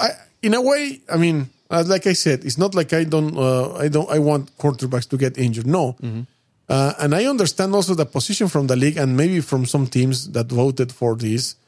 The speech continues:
Speaker 1: uh, or support this. And it's the fact that a quarterback usually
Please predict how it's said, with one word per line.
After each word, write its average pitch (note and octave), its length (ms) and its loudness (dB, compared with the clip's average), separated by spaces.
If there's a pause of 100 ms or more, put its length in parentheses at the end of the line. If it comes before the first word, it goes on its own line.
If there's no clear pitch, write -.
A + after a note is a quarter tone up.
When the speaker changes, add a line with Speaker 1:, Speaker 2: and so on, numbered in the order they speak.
(560)
Speaker 1:
uh, B2+ 400 2
or A#2 320 -2 (100)
support C3+ 460 -2
this. C3 360 0 (400)
And D#3+ 100 2
it's G#3+ 120 2
the A3 60 2
fact F3+ 300 -4
that E3 120 -2
a C3 60 0
quarterback C#3 720 -2
usually C3+ 600 0